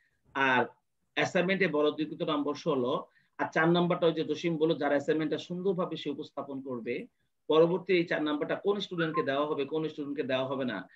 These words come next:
এটা শিক্ষকদের হাতে থাকবে। তাই তোমরা সবসময় চেষ্টা করবে যাতে অ্যাসাইনমেন্টটা নিখুঁতভাবে answer করা যায়। আর জাবেদার এই, এই যে অ্যাসাইনমেন্টটা দুই নাম্বার, এই দুই নাম্বার অ্যাসাইনমেন্টের আসলে, আহ, তোমাদের নিজেদের তৈরি করার মতো তেমন কিছু নেই, খুব কমই আছে। খালি জাবেদার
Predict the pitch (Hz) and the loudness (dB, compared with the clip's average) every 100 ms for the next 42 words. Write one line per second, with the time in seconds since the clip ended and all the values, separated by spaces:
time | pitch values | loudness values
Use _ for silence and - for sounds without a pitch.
0 | _ _ - 165 165 - 170 170 - 160 | _ _ -2 0 0 -2 -4 -4 -2 -2
1 | 127 135 127 117 107 98 - _ _ _ | -2 -4 -4 -4 -4 -6 -8 _ _ _
2 | _ 131 135 160 165 165 175 170 220 208 | _ -2 0 0 -2 -4 -8 -8 -8 -8
3 | 185 170 175 165 156 147 135 151 139 143 | -10 -8 -8 -6 -6 -6 -6 -2 -4 -4
4 | 147 143 135 120 - _ _ _ - 139 | -6 -6 -6 -12 -16 _ _ _ -6 -4
5 | 156 185 190 165 156 143 127 127 123 120 | -2 -2 -2 -4 -4 0 0 -2 -8 -12
6 | 120 95 - - - 185 - - - _ | -10 -12 -14 -12 -2 0 0 -2 -10 _
7 | _ _ - 135 131 131 143 170 185 196 | _ _ -4 0 2 0 0 2 2 4
8 | 214 220 196 185 170 170 196 190 196 202 | 4 4 2 2 4 6 6 4 2 2
9 | 196 196 165 175 180 202 190 180 185 202 | -2 -2 0 0 2 2 4 4 2 0
10 | 208 190 170 190 190 190 180 185 165 117 | 0 0 0 -2 -2 -2 -2 0 0 0
11 | - _ _ _ 156 160 180 175 190 226 | -6 _ _ _ 0 2 4 6 6 8
12 | 233 233 202 208 208 202 196 202 180 180 | 8 8 6 4 2 0 -2 -2 2 2
13 | 180 180 196 170 175 196 220 175 202 185 | 2 -2 -4 -2 -2 0 2 4 4 2
14 | 202 180 180 175 175 170 - 160 165 170 | 2 0 0 4 4 4 2 4 4 4